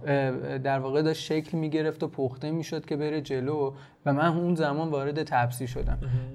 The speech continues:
Speaker 1: اه، جالب اینه که، اه، حتی اون زمانی که من اضافه شده بودم به تیم، اه، یکی از محصولاتی که خیلی روش داشتن که تغییر ایجاد می‌کردن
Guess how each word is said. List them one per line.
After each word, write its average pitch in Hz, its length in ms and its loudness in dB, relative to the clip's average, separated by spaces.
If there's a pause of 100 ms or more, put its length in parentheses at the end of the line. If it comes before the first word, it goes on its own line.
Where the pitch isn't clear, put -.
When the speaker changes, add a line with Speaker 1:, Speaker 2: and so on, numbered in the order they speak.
(100)
Speaker 1:
اه، 156 160 6
جالب 160 480 4
اینه 226 220 0
که، 214 440 2
اه، 143 540 -4
حتی 160 180 2
اون 170 100 2
زمانی 143 340 0
که 151 100 -6
من 131 300 0
اضافه 131 400 -4
شده 131 260 -4
بودم 127 300 -4
به 127 100 -4
تیم، 143 380 -2
اه، 123 300 2 (160)
یکی 156 240 0
از 170 140 0
محصولاتی 143 500 -4
که 165 120 -6
خیلی 165 420 2
روش 127 200 -4
داشتن 127 400 -6
که 127 280 0
تغییر 131 380 -2
ایجاد 127 340 -4
می‌کردن 135 640 -2